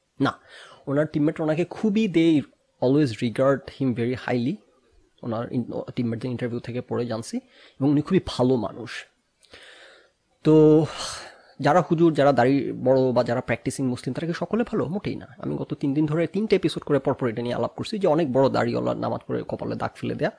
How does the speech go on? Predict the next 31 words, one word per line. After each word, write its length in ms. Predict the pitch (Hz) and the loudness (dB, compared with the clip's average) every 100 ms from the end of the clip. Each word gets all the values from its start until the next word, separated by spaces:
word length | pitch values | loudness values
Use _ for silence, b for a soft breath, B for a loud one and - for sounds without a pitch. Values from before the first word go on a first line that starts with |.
| B B B | B B B
ভণ্ড, 280 | 127 135 120 | -2 0 0
আহ, 960 | 123 - _ _ _ _ _ 113 113 135 | -4 -6 _ _ _ _ _ -8 -6 2
জঙ্গি 240 | 139 135 | 4 6
মানসিকতার 520 | 123 120 131 123 123 | 4 0 -2 -2 -2
লোকজন 260 | 117 117 151 | -2 -2 0
আছে। 200 | 131 180 | 0 -2
There 280 | 151 214 214 | 2 2 2
is 80 | 135 | 0
no 140 | 139 - | -4 -4
question 200 | - - | -8 -6
about 280 | 113 - - | -8 -8 -10
it, 260 | - - - | -12 -16 -8
right? 260 | 165 202 | -8 -8
এটা 100 | 165 | -6
আমরা 100 | 139 | -4
সকলেই 400 | 139 - 175 123 | -4 -4 -2 -2
জানি। 260 | 92 - - _ _ _ _ _ | -4 -12 -14 _ _ _ _ _
আবার 200 | 147 190 | 2 4
একইভাবে 420 | 185 - 175 147 160 | 4 2 0 2 2
দা-, 140 | 147 - | 0 -6
দাড়িওয়ালা 460 | - 120 127 127 131 | -2 0 0 0 -2
খুব 220 | - 120 - 135 | -4 -8 -8 -6
নামাজ 220 | 117 117 - | -4 -4 -4
পড়া, 140 | 120 | -4
খুবই 160 | 135 151 | 0 -2
প্র্যাকটিসিং, 360 | 120 - 202 - | -2 -8 -12 -2
খুবই 260 | 254 226 202 | 0 2 0
ভালো 240 | - 120 | -2 -2
মানুষ 320 | 110 110 117 - | -2 -4 -8 -12
আছে। 220 | - 127 _ _ b b b b b - | -14 -14 _ _ b b b b b -8
Likewise, 600 | 110 - 120 127 - | -8 -4 -4 -4 -10